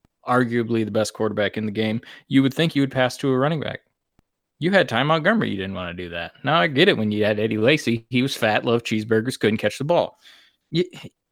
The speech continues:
yes. Aaron Jones is dynamic when he gets the ball, and he's healthy. You know, s-, wh-, why would you not wanna do that? It, it, you, this has to be fire for you, I, I would assume, 'cause why, why would you not want them in the passing game?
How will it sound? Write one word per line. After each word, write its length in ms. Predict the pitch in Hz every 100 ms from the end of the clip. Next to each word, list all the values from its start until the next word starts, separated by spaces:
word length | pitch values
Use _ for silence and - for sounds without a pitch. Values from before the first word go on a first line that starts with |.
| _
yes. 760 | 156 226 285 196 - - - - _ _ _ _ _
Aaron 280 | - 269 294
Jones 340 | 151 226 175
is 160 | - 135
dynamic 500 | 135 151 147 170 -
when 120 | 135
he 80 | 131
gets 240 | 131 117
the 80 | -
ball, 320 | 127 101 - _
and 100 | 190
he's 100 | 170
healthy. 380 | - 107 - - _ _ _ _ _ _
You 140 | - 151
know, 120 | 131 -
s-, 300 | 151 - - 165
wh-, 300 | 156 160 -
why 220 | 165 139
would 160 | 151 143
you 100 | 151
not 160 | 175 -
wanna 200 | 104 87
do 140 | 87
that? 240 | 78 - - _ _ _ _ _ -
It, 140 | 156
it, 240 | 143 151 -
you, 280 | 143 147
this 260 | 147 147 147
has 220 | 156 151
to 80 | 151
be 300 | 131 120 113 - _ _
fire 380 | - 135 143 120
for 140 | -
you, 400 | 104 127 120 104 - _
I, 200 | - 113
I 180 | 98 113
would 140 | 120
assume, 360 | 107 - 151 127
'cause 200 | 123 123
why, 280 | 120 139 143
why 260 | 127 143
would 200 | 185 170
you 100 | 139
not 300 | 151 131 190
want 200 | 113 107
them 140 | 110 107
in 100 | 101
the 60 |
passing 380 | 98 120 107 104
game? 240 | 95 95